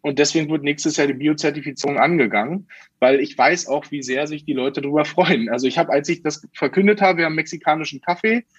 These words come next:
und wir werden den Anfang des Jahres biozertifizieren lassen, da kam Position, äh, kam positive Reaktion zurück, wie toll, dass ihr das auch endlich macht. Und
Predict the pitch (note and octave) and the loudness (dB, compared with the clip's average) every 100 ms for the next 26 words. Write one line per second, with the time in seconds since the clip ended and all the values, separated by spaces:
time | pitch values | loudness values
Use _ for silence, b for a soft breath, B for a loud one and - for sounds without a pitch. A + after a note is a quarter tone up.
0 | _ - D3 D#3 D3+ D3+ D#3 D3 D3+ D3+ | _ -6 0 2 4 2 2 -2 -4 -4
1 | C#3+ C#3 C#3+ - A#3 G#3+ C3 A#2+ A#2+ - | -2 -2 -2 -2 -4 -2 -4 -6 -8 0
2 | B2 B2 B2+ F#3 D3 B2 C3+ C#3 C#3 - | 2 2 0 0 -2 2 2 2 -2 -12
3 | _ - D3+ D#3+ E3 F3 E3+ D3+ D3 D3 | _ -6 -4 -2 0 2 4 4 2 4
4 | C#3+ D3 D#3+ D#3+ E3 D3 D3 C#3 - D#3+ | 2 2 -2 -4 -4 0 2 0 0 -2
5 | E3 F3+ G3 B B B F3 D#3+ E3 F#3 | 0 -2 -2 B B B -4 0 2 2
6 | E3 E3+ D3+ D3 D#3 F#3 A3 - G#2+ A2 | 2 0 -2 0 -2 -2 -6 -10 -10 -4
7 | A#2 - A#2+ C#3 | -4 -4 -10 -12